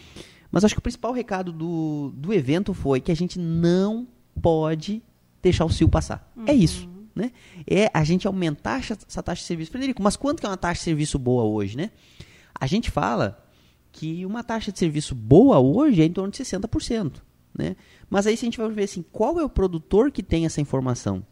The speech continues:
Speaker 1: Por isso que a gestão é fundamental. Eu preciso ver se no meu último ano eu tive uma taxa de serviço de sessenta por cento ou não. Então, pra mim, é, hoje, assim, hoje a gente tá olhando muito pro dado, muito pra informação, trazendo esse viés pro produtor pra discutir junto com o produtor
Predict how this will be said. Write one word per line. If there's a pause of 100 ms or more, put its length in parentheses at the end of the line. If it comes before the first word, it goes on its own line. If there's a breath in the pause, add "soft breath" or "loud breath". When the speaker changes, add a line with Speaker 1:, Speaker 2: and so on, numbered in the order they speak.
Speaker 1:
Por
isso
que
a
gestão
é
fundamental.
Eu
preciso
ver
se
no
meu
último
ano (400 soft breath)
eu
tive
uma
taxa
de
serviço
de
sessenta
por
cento
ou
não. (720 loud breath)
Então,
pra
mim,
é,
hoje,
assim,
hoje
a
gente
tá
olhando
muito
pro
dado,
muito
pra
informação,
trazendo
esse
viés
pro
produtor
pra
discutir
junto
com
o
produtor